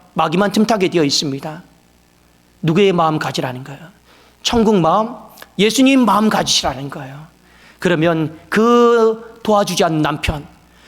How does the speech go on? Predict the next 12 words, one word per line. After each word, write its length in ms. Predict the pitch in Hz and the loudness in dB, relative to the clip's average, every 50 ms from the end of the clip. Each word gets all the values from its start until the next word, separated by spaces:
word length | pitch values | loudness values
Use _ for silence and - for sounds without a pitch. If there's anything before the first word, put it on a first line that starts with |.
| - - - - | -20 -20 -6 -2
그 300 | 220 240 269 285 277 277 | 2 4 4 4 4 4
도와주지 460 | 262 240 240 240 208 226 185 226 220 | 4 4 2 2 2 0 0 0 2
않는 260 | 175 170 170 175 170 | 2 2 0 0 0
아내, 360 | 156 147 160 170 165 151 151 147 - - - _ _ - | 0 -2 -2 -2 -4 -6 -8 -12 -16 -20 -20 _ _ -4
그 180 | - 190 185 | -2 -2 0
도와주지 360 | - - 180 170 151 151 143 156 | 0 0 0 0 0 0 -2 0
않는 160 | 147 143 151 | 0 0 0
식구들을 400 | 143 - - - 269 240 214 190 | 0 -2 -2 0 2 2 2 2
보면서 640 | 151 151 143 147 135 - 175 175 180 185 175 - - - - - - _ _ _ - | 2 2 0 0 0 0 0 0 0 -2 -6 -10 -16 -20 -20 -20 -20 _ _ _ -6
탄식하는 580 | - - 226 226 - - - - 226 226 196 | -2 0 0 0 0 0 -2 0 0 2 2
마음이 260 | 165 147 135 139 143 131 | 0 0 -2 -4 -6 -6
생겨요. 440 | - - 143 - 147 139 139 143 | -8 -8 -10 -12 -14 -14 -16 -18